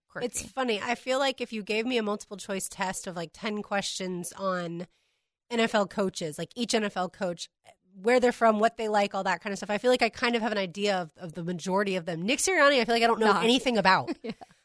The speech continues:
Speaker 2: I, and I know he's in his second year, and, yeah, he's defensive-minded and all that stuff, but I feel like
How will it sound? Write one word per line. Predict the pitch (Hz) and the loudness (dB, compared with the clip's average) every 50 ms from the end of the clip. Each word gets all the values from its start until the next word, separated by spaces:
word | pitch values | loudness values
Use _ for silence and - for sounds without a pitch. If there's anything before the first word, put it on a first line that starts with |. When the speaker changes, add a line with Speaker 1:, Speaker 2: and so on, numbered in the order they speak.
| _ _ - | _ _ -2
Speaker 2:
I, | 240 254 - - - | -2 -2 -2 -4 -2
and | 262 262 247 | 2 2 4
I | 247 240 | 4 6
know | 247 262 262 | 6 6 6
he's | 277 262 233 | 6 2 0
in | 254 | -2
his | 262 247 | 0 0
second | 254 247 - 262 220 214 | 0 0 0 -2 -4 -2
year, | 190 190 202 214 220 | -2 0 0 0 0
and, | 214 196 185 185 175 190 | 0 -2 -4 -6 -4 -4
yeah, | 196 175 | -4 -4
he's | 160 170 165 | -4 -6 -8
defensive-minded | - 190 - 226 226 220 - 190 190 202 202 208 214 214 | -10 -6 -4 -4 -4 -4 -6 -6 -4 -2 -2 0 0 -2
and | 190 | -2
all | 190 190 196 | -2 0 0
that | 196 175 - | -2 -4 -2
stuff, | - - 226 247 - | 0 0 0 0 0
but | - 220 202 | -2 0 0
I | 214 226 | 0 -2
feel | - - 269 277 294 | -2 0 2 4 6
like | 294 277 247 247 - | 6 4 4 2 -2